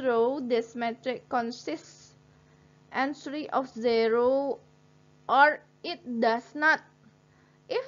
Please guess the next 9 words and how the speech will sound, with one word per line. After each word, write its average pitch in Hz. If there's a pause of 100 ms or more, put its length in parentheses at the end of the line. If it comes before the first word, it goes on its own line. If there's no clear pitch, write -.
not, 277
the 240
matrix 233
contains 285
no 277
zero 233
row. 285 (720)
and 302
consequently 247